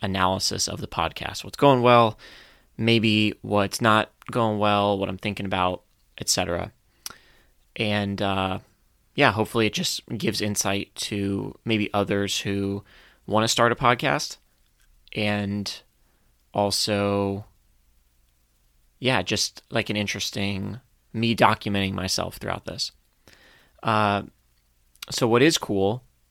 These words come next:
a big win top of mind, is that perhaps last week, so maybe, like, around December twenty-third or so, uh, I crossed over a hundred total downloads across all episodes.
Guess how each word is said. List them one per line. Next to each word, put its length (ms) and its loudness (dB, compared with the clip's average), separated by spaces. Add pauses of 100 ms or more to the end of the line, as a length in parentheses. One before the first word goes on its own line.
(120)
a 80 0
big 220 4
win 480 -2
top 260 -4
of 100 -6
mind, 440 2 (420)
is 200 -2
that 340 2
perhaps 460 0
last 380 2
week, 580 -8 (800)
so 720 0 (180)
maybe, 320 -6
like, 240 -4
around 360 -2
December 840 -2 (540)
twenty-third 580 -2
or 80 -2
so, 380 -2 (1000)
uh, 500 0 (960)
I 180 0
crossed 760 -2 (160)
over 500 -2
a 100 -10
hundred 540 -4
total 380 -2
downloads 640 -8
across 380 -4
all 260 2
episodes. 680 -8